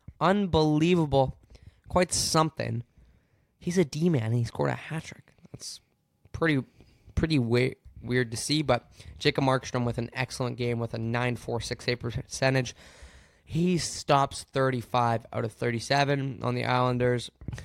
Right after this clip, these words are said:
I mean, they looked like they dominated in shots. The Flames only had twenty-two shots. The Islanders had thirty-seven. Looked like, uh, quite a game for them. Obviously, in the overtime game, by the way,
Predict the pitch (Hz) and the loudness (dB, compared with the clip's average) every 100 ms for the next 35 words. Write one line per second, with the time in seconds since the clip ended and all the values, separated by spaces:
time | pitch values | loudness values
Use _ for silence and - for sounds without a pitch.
0 | - _ _ _ _ - 135 131 120 117 | -16 _ _ _ _ -2 2 2 0 -2
1 | 123 139 127 - - 143 - 143 147 131 | 2 2 2 -6 0 0 2 2 2 4
2 | 139 143 143 143 131 120 110 - 160 160 | 4 6 4 4 2 -4 -6 0 4 4
3 | - - 120 - 170 165 156 143 123 143 | 2 -10 -6 0 2 4 2 2 0 0
4 | 143 - 131 - 139 - - - 117 127 | -2 -2 -4 0 0 -2 -10 -6 -2 0
5 | 135 123 117 - 123 123 - 131 127 - | 0 -2 -4 -2 -2 -2 -2 -2 -2 -6
6 | - - _ 123 - 123 117 123 120 117 | -16 -20 _ -8 -2 -2 0 0 0 0
7 | - _ _ - - 139 131 131 131 127 | -4 _ _ -16 0 2 2 2 0 -2
8 | - _ _ _ _ _ - 127 - 175 | -6 _ _ _ _ _ -8 -8 4 6
9 | 190 180 143 165 165 214 214 147 180 226 | 6 2 2 2 4 4 6 8 8 6
10 | 185 143 135 127 123 120 127 | 4 2 2 2 2 2 2